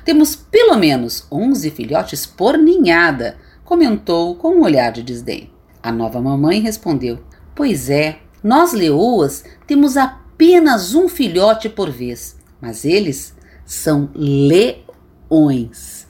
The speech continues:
Moral da história. Numa tentativa de mostrar serviço ou simplesmente por ansiedade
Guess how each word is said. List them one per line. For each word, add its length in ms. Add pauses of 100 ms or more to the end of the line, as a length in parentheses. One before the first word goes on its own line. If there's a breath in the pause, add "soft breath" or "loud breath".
Moral 400
da 100
história. 600 (220)
Numa 180
tentativa 1080
de 100
mostrar 440
serviço 880
ou 120
simplesmente 960
por 220
ansiedade 720